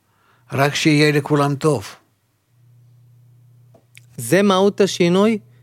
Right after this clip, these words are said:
Speaker 2: שמתחלף
Speaker 1: כן.
Speaker 2: לו בפנים, בתוך הראש, שיהיה לכולם טוב.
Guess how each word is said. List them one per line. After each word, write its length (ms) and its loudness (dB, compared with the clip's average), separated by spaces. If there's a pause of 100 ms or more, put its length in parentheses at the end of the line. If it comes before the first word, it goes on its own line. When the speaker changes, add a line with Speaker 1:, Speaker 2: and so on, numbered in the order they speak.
Speaker 2:
שמתחלף 760 0
Speaker 1:
כן. 60 2
Speaker 2:
לו 100 2
בפנים, 380 0
בתוך 340 -2
הראש, 440 0
שיהיה 320 0
לכולם 760 0
טוב. 320 -2